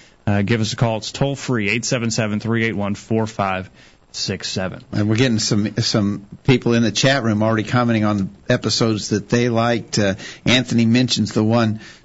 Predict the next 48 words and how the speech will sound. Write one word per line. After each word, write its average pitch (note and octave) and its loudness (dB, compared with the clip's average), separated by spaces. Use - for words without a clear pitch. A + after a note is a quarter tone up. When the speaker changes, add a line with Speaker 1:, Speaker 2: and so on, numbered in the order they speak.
Speaker 2:
two C#3 4
weeks C3+ 2
ago, G#2 2
uh, F2+ 2
where G#2+ 0
we G#2 0
talked - 0
to A#2 2
a G2+ -2
Presbyterian A2+ 0
preacher. C#3 0
Uh, - 2
uh, F#2 -2
he A2+ 0
talks A2 -2
about, G#2 0
uh, F2 -4
he G#2 0
mentions G#2 0
the G2+ 0
interview G#2+ 2
with F#2 -2
Shirley A2+ 0
Phelps G#2 0
Roper B2 0
that A2+ 2
we're G#2+ -2
gonna G#2 2
talk A2+ 2
about A2 0
tonight. A2+ 0
Dan A#2+ 2
Barker, A#2+ 2
we're G#2 0
gonna G#2+ 0
talk A2+ 0
about A2+ 2
an G#2+ 0
interview A2 2
we, A2 0
we A2+ 2
had A#2 2
with G2 0
him A#2+ 4
who A2+ 2
was G2 0
an F#2+ 0
atheist. C3 2